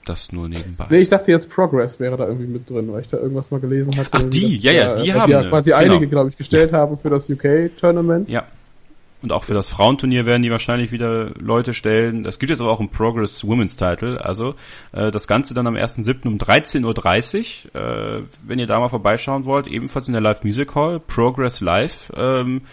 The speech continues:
Speaker 1: ja, schaut auf W X W Wrestling Punkt com immer für die neuesten Informationen in Sachen Matchcard und, äh, dann seht ihr natürlich auch uns. Ja, nicht bei Progress wahrscheinlich, aber abends dann bei der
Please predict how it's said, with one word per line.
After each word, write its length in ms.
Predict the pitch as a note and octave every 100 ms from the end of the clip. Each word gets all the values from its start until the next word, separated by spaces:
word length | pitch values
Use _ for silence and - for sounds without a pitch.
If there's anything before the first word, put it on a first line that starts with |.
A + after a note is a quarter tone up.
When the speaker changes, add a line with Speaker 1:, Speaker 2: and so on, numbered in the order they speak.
| - - _ -
Speaker 1:
ja, 140 | B2+
schaut 240 | - C3+ D3
auf 140 | A2
W 120 | C3
X 160 | C#3 -
W 140 | C#3
Wrestling 560 | C3+ A#2 A2+ B2+ C3+ B2
Punkt 200 | A#2 A2+
com 180 | B2 B2
immer 160 | A#2+
für 80 | A2+
die 80 | G#2
neuesten 260 | G#2+ -
Informationen 520 | A2 A2 G#2 - G#2+ G#2
in 60 |
Sachen 300 | F#2+ F#2+ F#2
Matchcard 720 | G#2 A#2+ - - G#2+ A2+ -
und, 500 | - G2+ G2+ G2+ G2+
äh, 260 | G#2 G2+ G2
dann 180 | G#2 G#2+
seht 200 | C3+ D3+
ihr 80 |
natürlich 340 | D3 C#3+ E3 F#3+
auch 120 | G3
uns. 360 | D3 G#2+ - -
Ja, 220 | F2+ B2
nicht 180 | A2+ D#3+
bei 140 | D#3 C#3
Progress 520 | C#3 C#3 F#3 G3 -
wahrscheinlich, 600 | D#3 D3+ D3 E3+ F3 -
aber 320 | A#2+ C#3 D3 - - - -
abends 340 | G#2+ B2 B2+
dann 240 | - A#2 A2
bei 160 | G2+
der 240 | G#2 G#2